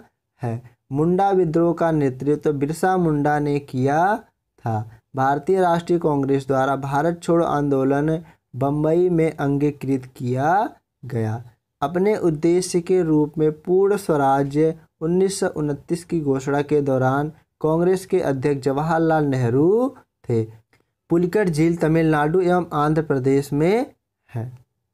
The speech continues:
ऐसे ही नेक्स्ट पेपर देखते हैं, आरआरबी मुंबई भोपाल, ग्यारह पाँच दो हज़ार तीन का पेपर, जिससे पहला क्वेश्चन था, सुल्ताना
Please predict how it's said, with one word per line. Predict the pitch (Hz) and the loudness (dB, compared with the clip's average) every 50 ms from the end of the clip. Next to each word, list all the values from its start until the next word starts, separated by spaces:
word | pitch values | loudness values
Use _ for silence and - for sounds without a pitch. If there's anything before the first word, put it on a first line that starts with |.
| _ _ _ _ _ _ _ - | _ _ _ _ _ _ _ -6
ऐसे | 131 135 127 175 | -6 -2 0 2
ही | 175 180 175 | 2 4 2
नेक्स्ट | 165 170 170 | 2 0 0
पेपर | - 175 170 180 | 0 0 0 2
देखते | 165 170 165 165 - | 2 0 0 0 0
हैं, | 180 180 | 0 0
आरआरबी | - - 143 143 143 143 139 143 143 165 | 2 2 2 2 2 2 2 0 0 0
मुंबई | 170 165 156 147 143 143 151 160 | 2 2 2 2 2 2 2 2
भोपाल, | 156 147 147 135 131 131 131 131 143 151 | 2 0 0 0 0 0 0 2 2 0
ग्यारह | 151 139 147 143 151 165 | 0 0 0 2 2 0
पाँच | 170 - 160 160 160 156 | 0 0 0 0 0 2
दो | 160 160 | 2 2
हज़ार | 160 160 156 | 2 2 0
तीन | 156 156 156 156 | 0 -2 -2 0
का | 160 160 | 0 0
पेपर, | 156 156 160 165 165 165 165 - - _ _ _ _ | 0 0 0 0 0 -2 -2 -6 -14 _ _ _ _
जिससे | 123 - - 135 | -14 -10 -10 -6
पहला | 131 135 135 147 | -4 -2 -2 0
क्वेश्चन | 151 160 160 160 170 165 165 | 0 -2 -2 0 -2 -2 0
था, | 160 160 160 160 165 170 - _ _ _ - | 0 0 0 -2 -2 -6 -12 _ _ _ -8
सुल्ताना | - - 151 147 143 143 - 151 139 139 135 139 143 151 165 170 175 180 - | -4 -2 0 0 0 0 -2 0 0 0 0 0 0 2 2 0 0 -2 -6